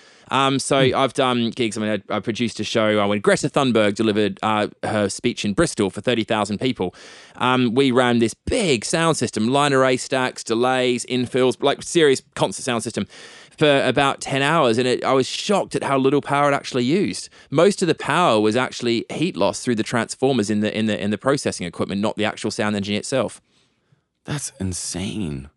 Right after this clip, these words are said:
Speaker 1: Yeah, if, if you're a nerd, it is, but I don't know
Speaker 2: <laughs>
Speaker 1: how
Speaker 2: Yeah,
Speaker 1: nerdy,
Speaker 2: right.
Speaker 1: nerdy the audience here is. I love this stuff, though. <laughs>
Speaker 2: Right. Well, that, that, that's, so Greta Thunberg, obviously one of the biggest names in the eco movement, climate activist
Speaker 1: Yeah.
Speaker 2: herself. So have you found, you mentioned, you know,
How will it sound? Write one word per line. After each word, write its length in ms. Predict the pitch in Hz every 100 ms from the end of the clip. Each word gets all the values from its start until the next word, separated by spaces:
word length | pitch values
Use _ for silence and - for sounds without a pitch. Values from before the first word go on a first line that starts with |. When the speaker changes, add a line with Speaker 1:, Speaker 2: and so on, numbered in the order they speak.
| _ - -
Speaker 1:
Yeah, 320 | 107 - -
if, 140 | 151 -
if 180 | 220 202
you're 140 | 190
a 40 | 135
nerd, 360 | 131 123 95
it 120 | 95 98
is, 220 | 90 95
but 160 | 98
I 100 | 71
don't 100 | 110
know 80 | 107
Speaker 2:
<laughs> 0 |
Speaker 1:
how 440 | - - - 220 208
Speaker 2:
Yeah, 200 | - -
Speaker 1:
nerdy, 320 | - - -
Speaker 2:
right. 0 |
Speaker 1:
nerdy 260 | 95 101
the 100 | 104
audience 300 | 107 104 104
here 180 | - 107
is. 80 | 101
I 120 | 104
love 180 | 110 110
this 160 | 104 -
stuff, 220 | 104 -
though. 180 | 104 98
<laughs> 360 | - 196 254 -
Speaker 2:
Right. 300 | 113 104 87 - - - - - - 147 - -
Well, 100 | -
that, 160 | 175 -
that, 160 | - -
that's, 200 | 175 - 147
so 140 | 139 135
Greta 260 | 135 135
Thunberg, 280 | 113 101 98
obviously 300 | 98 92 101
one 80 | 98
of 60 |
the 60 | 92
biggest 300 | 90 90 80
names 300 | 82 80 73
in 60 | 78
the 120 | 73
eco 220 | 85 80
movement, 400 | 80 78 78 73
climate 320 | 85 78 78
activist 480 | 76 73 82 73 71
Speaker 1:
Yeah. 60 | -
Speaker 2:
herself. 380 | - - 58 -
So 280 | 117 123 87
have 260 | 90 135
you 200 | 127 165
found, 640 | 156 147 135 143 143 - -
you 220 | 139 120
mentioned, 340 | 120 113 107 101
you 80 | 92
know, 160 | 90